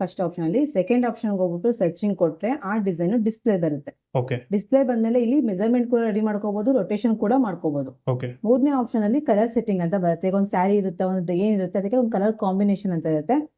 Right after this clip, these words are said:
Speaker 1: ಆ ಕಲರ್ ಕಾಂಬಿನೇಷನ್ ಈ ಬಾಕ್ಸ್ ಅಲ್ಲಿ ತಗೋಬೇಕು. ಟ್ವೆಲ್ವ್ ಥ್ರೆಡ್ ಬಾಕ್ಸಸ್ ಬರುತ್ತೆ.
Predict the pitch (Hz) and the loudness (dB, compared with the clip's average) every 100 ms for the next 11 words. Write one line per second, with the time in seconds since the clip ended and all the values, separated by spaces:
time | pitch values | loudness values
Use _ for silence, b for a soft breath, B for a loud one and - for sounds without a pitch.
0 | _ 180 247 254 220 226 220 196 180 175 | _ -4 0 2 2 2 0 0 -2 -2
1 | 202 226 202 175 175 202 196 165 160 151 | 0 2 2 2 0 -2 -2 -2 0 -2
2 | 156 311 311 _ - 214 254 247 190 175 | -2 -6 -6 _ 0 2 2 2 0 0
3 | 214 214 196 170 156 156 233 277 - | 0 0 -2 0 0 0 0 -2 -6